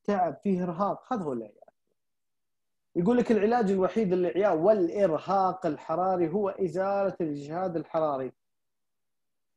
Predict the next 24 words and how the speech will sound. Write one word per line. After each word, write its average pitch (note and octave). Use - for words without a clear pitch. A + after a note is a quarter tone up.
قبل G#3+
تطور F#3+
الحالة. C#3+
قد F#3
يصاب F3+
العامل"، F#3
يعني G3
ج-، G3
هو G3
إزالة F#3+
الجهاد E3+
الحراري، F3
يعني F#3
مصدر E3
الحرارة C3+
يا A#2+
شباب. A#2+
المكان D#3+
إذا D#3
هو D3+
حار D#3
اللي D3
يعمل D3
فيه E3